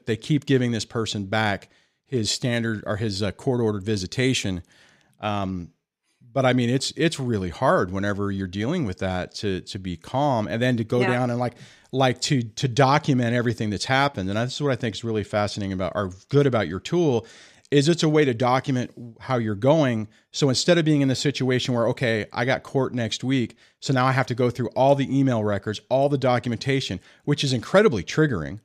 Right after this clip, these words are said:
Speaker 1: I mean, you know, you can't go through that and
Speaker 2: Yeah.
Speaker 1: look at these things and look at it objectively, because every little text message you're reading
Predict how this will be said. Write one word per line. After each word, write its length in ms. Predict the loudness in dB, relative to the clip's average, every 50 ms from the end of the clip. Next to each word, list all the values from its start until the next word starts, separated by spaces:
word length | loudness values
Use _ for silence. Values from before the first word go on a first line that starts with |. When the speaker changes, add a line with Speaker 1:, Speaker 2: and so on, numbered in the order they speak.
| _
Speaker 1:
I 60 | -6 -2
mean, 280 | -2 0 0 -2 -4 -4
you 140 | -2 -2 0
know, 160 | 0 0 -2
you 260 | -2 -2 -2 -2 -2
can't 300 | -2 0 0 0 2 2
go 100 | 2 0 0
through 160 | 2 2 2
that 140 | 2 2 2
and 180 | 0 -2 0
Speaker 2:
Yeah. 100 | 2 2
Speaker 1:
look 140 | 2 2 2
at 100 | -2 -2
these 180 | -2 -2 -2 -2
things 240 | -2 -2 -2 -2 -2
and 100 | -2 -4
look 140 | -4 -4 -2
at 80 | -4
it 80 | -2 -4
objectively, 600 | -4 -4 0 0 0 0 0 -2 -6 -4 -4 -4
because 300 | -4 -4 -4 -4 -4 -4
every 260 | -2 -2 -2 -2 0
little 280 | 0 0 -2 -2 -4 -6 -10 -20 -20 -20 _ _ -4
text 340 | 2 2 2 4 2 0 0
message 420 | 2 2 2 0 -2 -4 -4 -4
you're 120 | -4 -4
reading 500 | -2 0 0 0 2 0 0 -2 -2 -6